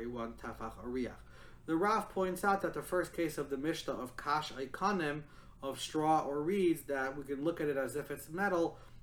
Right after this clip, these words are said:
only conforms with the opinion of Rabbi Yehuda from the previous Mishnah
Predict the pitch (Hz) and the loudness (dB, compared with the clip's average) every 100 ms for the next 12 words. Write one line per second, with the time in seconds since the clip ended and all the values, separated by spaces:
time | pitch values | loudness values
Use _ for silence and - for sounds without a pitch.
0 | - - 180 196 190 170 151 - 170 185 | -2 6 8 8 4 2 0 0 4 8
1 | 175 156 135 147 147 139 131 160 160 151 | 8 6 2 0 2 -2 0 -2 0 0
2 | 139 123 135 127 131 127 180 175 143 123 | 0 0 0 0 -2 2 4 4 4 2
3 | 131 147 - 220 208 175 151 151 135 143 | -2 -2 0 0 2 2 0 -4 -4 -4
4 | 135 | -4